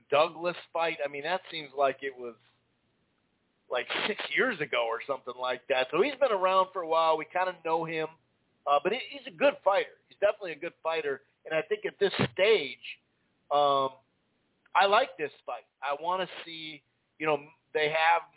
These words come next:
Madrimov on, you know, more of a fast, uh, pace, fast track, you might say.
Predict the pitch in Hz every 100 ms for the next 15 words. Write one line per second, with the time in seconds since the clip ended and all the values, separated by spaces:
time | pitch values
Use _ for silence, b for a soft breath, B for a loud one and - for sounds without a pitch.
0 | 147 - 160 165 156 156 147 - 147 156
1 | 160 156 143 - _ _ _ 165 160 135
2 | 151 160 151 135 - - 156 151 147 -
3 | _ - 143 135 - - 151 151 170 -
4 | - _ _ - 151 147 - - 147 147
5 | 147 - _ _ _ 139 143 151 143 -
6 | 160 147 147